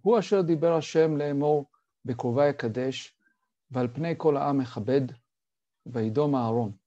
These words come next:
בספרות חז"ל, אנו מוצאים לא מעט דיונים ביחס לשאלה מה פשר הביטוי הסתום אש זרה. ביטוי המופיע בתורה רק בזיקה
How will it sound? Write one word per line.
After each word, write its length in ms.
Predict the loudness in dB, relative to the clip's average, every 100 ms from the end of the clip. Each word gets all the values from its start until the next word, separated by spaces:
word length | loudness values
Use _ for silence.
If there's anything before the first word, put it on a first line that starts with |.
| _ _ _ _ _ _ _ _ _ _ _ _ _ _ _ _ _ _ _ _ _ _ _ _ _ _ _ _ _ _ _ _ _ _ _
בספרות 380 | -6 -2 0 0
חז"ל, 540 | 2 2 6 6 6 0 -10 _ _ _ _ -2
אנו 180 | 0 2
מוצאים 560 | -2 -2 0 2 2 0
לא 240 | 0 2
מעט 180 | 2 0
דיונים 440 | 0 0 0 0 0
ביחס 360 | -2 -4 -2
לשאלה 500 | -2 0 2 4 2
מה 160 | 0 -4
פשר 320 | -4 -2 0
הביטוי 400 | 0 0 0 0
הסתום 500 | 0 -6 -4 -4 -2
אש 120 | -4
זרה. 320 | -2 -2 -4 -8 _ _ _ _ _ _ _ _ _
ביטוי 300 | -4 0 2
המופיע 360 | 2 2 2 2
בתורה 480 | 2 -2 2 4 4
רק 260 | 0 -2 -2
בזיקה 760 | -2 -2 -4 -8 _ 0 0